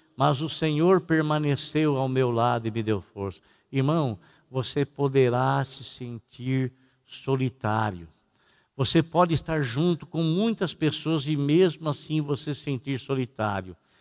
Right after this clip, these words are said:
Mas saiba de uma coisa: você nunca vai estar sozinho,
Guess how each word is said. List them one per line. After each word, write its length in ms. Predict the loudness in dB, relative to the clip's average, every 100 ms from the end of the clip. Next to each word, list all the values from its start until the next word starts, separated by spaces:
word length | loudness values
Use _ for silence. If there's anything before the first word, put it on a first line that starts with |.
| _ _ _
Mas 200 | 0 0
saiba 400 | 2 2 4 2
de 100 | 2
uma 200 | 0 0
coisa: 560 | -2 -2 0 0 -4 -10 _ _ _ -8
você 380 | -6 -2 0 2
nunca 800 | 2 2 2 0 -2 -2 -2 -8 -20
vai 600 | -6 -2 0 0 -2 -6 -12
estar 600 | -12 -12 -6 -4 -4 -6
sozinho, 880 | -14 -8 -6 -6 -10 -10 -12 -16